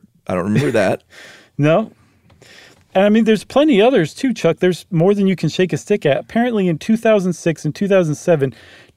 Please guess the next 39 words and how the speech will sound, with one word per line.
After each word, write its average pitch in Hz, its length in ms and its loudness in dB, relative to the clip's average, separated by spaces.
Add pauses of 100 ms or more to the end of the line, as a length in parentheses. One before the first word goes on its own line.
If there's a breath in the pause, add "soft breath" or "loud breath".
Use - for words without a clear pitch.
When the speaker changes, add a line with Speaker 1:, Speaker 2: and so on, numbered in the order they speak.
Speaker 2:
two 262 260 0
hundred 220 640 0
new 180 200 0
brands 156 520 0
were 131 140 -4
introduced. 131 760 -8 (760 soft breath)
And 175 120 2
you've 202 100 0
got, 226 220 2 (300)
you 156 120 -4
just, 165 320 -6
there's 175 240 0
tons 170 480 -4
of 135 140 -4
different 151 300 -4
brands. 156 260 0
And 135 100 -6
some 202 240 2
of 185 80 0
them 190 220 2
are 165 100 0
kind 160 280 -2
of 139 100 -2
like, 143 300 0 (500 soft breath)
um, 131 460 -2
still 170 300 0
tapping 156 480 0
into 156 200 0
that 139 240 -2
early, 156 380 2
like, 139 320 0
extreme 165 720 -2
vibe. 175 580 0 (300 soft breath)
Like, 135 160 -4
there's 131 160 -2
one 147 140 0
called 143 280 0
Redline 147 580 0
Extreme. 151 680 -4